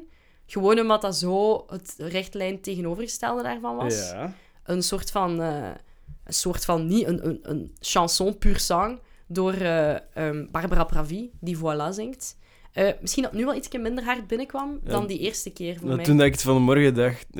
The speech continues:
Speaker 2: keek, had ik wel zoiets van, "Dit is echt wel heel Frans."
Speaker 1: Ja, absoluut. <laughs> Dat is waar, dat is
Speaker 2: Maar
Speaker 1: waar.
Speaker 2: echt,
Speaker 1: Te Frans,
Speaker 2: op
Speaker 1: misschien.
Speaker 2: een manier, ja, echt Frans.
Speaker 1: Ja,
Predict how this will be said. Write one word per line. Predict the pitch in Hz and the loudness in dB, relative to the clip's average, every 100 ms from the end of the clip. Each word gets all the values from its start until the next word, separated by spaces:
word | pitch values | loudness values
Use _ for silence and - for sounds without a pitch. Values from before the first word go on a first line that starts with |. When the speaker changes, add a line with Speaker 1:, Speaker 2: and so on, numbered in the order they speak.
| 123 | 0
Speaker 2:
keek, | 135 139 - - - - - | 2 2 -2 -14 -18 -20 -6
had | 123 | -4
ik | 117 - | -4 -4
wel | 120 113 117 113 | 0 2 2 2
zoiets | 107 113 107 - | 0 -4 -4 -6
van, | 104 104 | -4 -4
"Dit | 104 104 | -4 -6
is | 110 - | -10 -8
echt | 101 - | -10 -8
wel | 107 101 | -4 -2
heel | 104 104 104 | -2 -2 -4
Frans." | - 92 90 92 - - | -6 -2 -2 -2 -4 -6
Speaker 1:
Ja, | - 175 147 - | -2 0 0 -2
absoluut. | - - 165 180 - - - 262 - 302 | -10 -10 -10 -8 -8 -10 -6 -6 0 0
<laughs> | 302 302 302 539 466 277 | 4 4 4 0 0 0
Dat | 233 | 0
is | 202 | 4
waar, | 180 190 | 2 2
dat | - | -2
is | - | -2
Speaker 2:
Maar | 135 131 | 2 6
Speaker 1:
waar. | 147 | 6
Speaker 2:
echt, | 139 110 - - - - - - | 6 2 -10 -12 -16 -20 -20 -2
Speaker 1:
Te | 208 | -2
Frans, | - 165 160 170 | 0 -4 -4 -2
Speaker 2:
op | |
Speaker 1:
misschien. | 143 139 147 | -2 0 2
Speaker 2:
een | |
manier, | 139 131 139 156 147 - - - - - _ - - - - - | 4 4 6 6 4 -4 -20 -20 -20 -20 _ -20 -20 -20 -20 -12
ja, | 120 101 - - - | -8 -6 -8 -14 -16
echt | - - | -14 -12
Frans. | - 82 98 - - | -12 -12 -10 -10 -6
Speaker 1:
Ja, | 190 180 | -4 -4